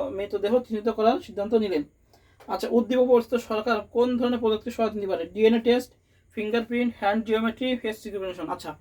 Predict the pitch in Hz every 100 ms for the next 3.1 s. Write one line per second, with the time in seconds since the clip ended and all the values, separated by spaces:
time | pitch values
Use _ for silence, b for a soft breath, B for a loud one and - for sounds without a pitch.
0 | b b b 196 208 214 233 240 240 247
1 | 220 208 214 226 277 262 240 180 180 214
2 | 226 247 247 220 233 240 240 247 247 262